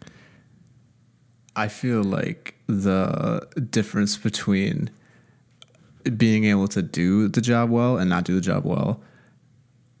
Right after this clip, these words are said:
and your ability to train somebody, there's, like, no co-, no correlation really, 'cause there is many people out there in all different kinds of jobs across all different industries where, like, your best employee that just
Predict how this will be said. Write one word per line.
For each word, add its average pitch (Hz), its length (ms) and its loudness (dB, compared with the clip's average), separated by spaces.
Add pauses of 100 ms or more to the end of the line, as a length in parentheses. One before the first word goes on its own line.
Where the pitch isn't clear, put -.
(120)
and 104 120 4
your 98 180 6
ability 92 560 2
to - 580 -2 (220)
train 92 360 0
somebody, 113 600 2 (340)
there's, 98 280 2
like, 95 100 2
no 90 200 0
co-, - 340 -6 (180)
no 101 400 4
correlation 90 720 0
really, 90 420 -2 (520)
'cause 104 160 4
there 110 120 4
is 104 120 2
many 98 180 4
people 92 240 -2
out 90 140 0
there 85 160 -2
in 87 200 -2
all 104 240 2
different 104 240 0
kinds 113 120 2
of 98 60 2
jobs 90 300 0
across - 280 -2
all 92 180 0
different 92 280 0
industries 85 520 0
where, 85 100 2
like, 62 280 -4 (680)
your 107 140 4
best 117 280 0
employee 107 500 2
that - 340 -6
just - 220 -4